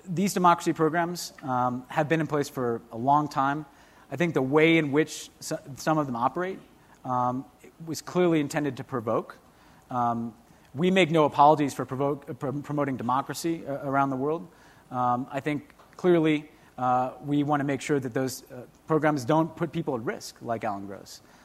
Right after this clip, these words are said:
Uh, and Alan Gross was, was put at risk. Now, his detention was unjust, um, and we would, uh, we rejected throughout the talks the notion that,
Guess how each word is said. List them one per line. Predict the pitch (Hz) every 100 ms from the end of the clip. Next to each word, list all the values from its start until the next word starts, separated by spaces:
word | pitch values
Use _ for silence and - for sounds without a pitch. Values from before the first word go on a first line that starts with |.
| -
Uh, | 123 143
and | 147
Alan | 151 165
Gross | 123 139 -
was, | 147 - _ _ -
was | 139
put | 135 156
at | 147
risk. | 202 - 147
Now, | 131
his | 147 131
detention | - 113 180 208 131
was | 120 117
unjust, | 107 120 143 - - - - - _
um, | 123 117 113 127
and | 139 135
we | 143
would, | 139 127 - _ _ _
uh, | 117 113
we | 147 151
rejected | 143 135 165 143 131
throughout | 135 143 139
the |
talks | - 143 139 -
the | 117
notion | 127 131 120
that, | 117